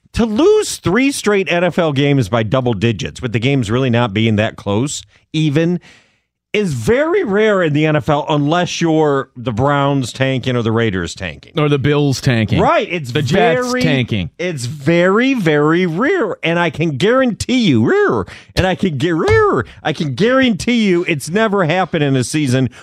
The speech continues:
Speaker 1: where said team also beat the Patriots and the Packers. Where at three and three, I'm not gonna say that fans were thinking playoffs, but we, I remember we did a show after that Dolphins game saying,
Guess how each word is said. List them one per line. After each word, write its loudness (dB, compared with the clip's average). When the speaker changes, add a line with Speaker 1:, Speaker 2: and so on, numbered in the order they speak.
Speaker 1:
where 2
said -2
team 2
also 0
beat -2
the -6
Patriots -6
and -4
the -6
Packers. -6
Where 2
at -4
three 0
and -2
three, 0
I'm 0
not 0
gonna -2
say 2
that -2
fans -2
were -2
thinking -2
playoffs, 0
but -2
we, 0
I 0
remember 0
we -2
did 0
a 0
show -2
after -2
that -2
Dolphins -2
game -2
saying, -2